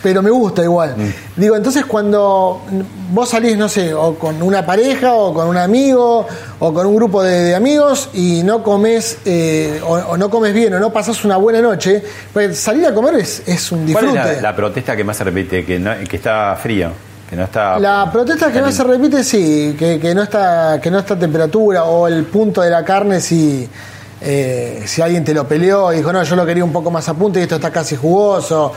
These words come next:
Speaker 1: Pero más que nada es la temperatura de los platos, lo, lo, lo que te puede jugar una.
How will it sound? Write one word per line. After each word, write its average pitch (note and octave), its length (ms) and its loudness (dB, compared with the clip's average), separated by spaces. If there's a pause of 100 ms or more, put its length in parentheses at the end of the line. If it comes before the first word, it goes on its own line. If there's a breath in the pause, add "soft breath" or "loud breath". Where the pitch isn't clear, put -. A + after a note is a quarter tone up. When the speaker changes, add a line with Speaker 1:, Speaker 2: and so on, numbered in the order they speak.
(400 loud breath)
Speaker 1:
Pero F#3 520 2 (380)
más A#3+ 200 0
que B3+ 120 0
nada C4+ 220 4
es G#3 60 2
la G3+ 100 0
temperatura F3+ 400 2
de F#3 60 2
los E3 100 -2
platos, C#3 560 -4 (180)
lo, D3+ 140 0
lo, D3 200 0
lo D3 140 -2
que C#3+ 100 -2
te D3 80 0
puede D#3+ 280 0
jugar D#3 300 0
una. D3+ 200 0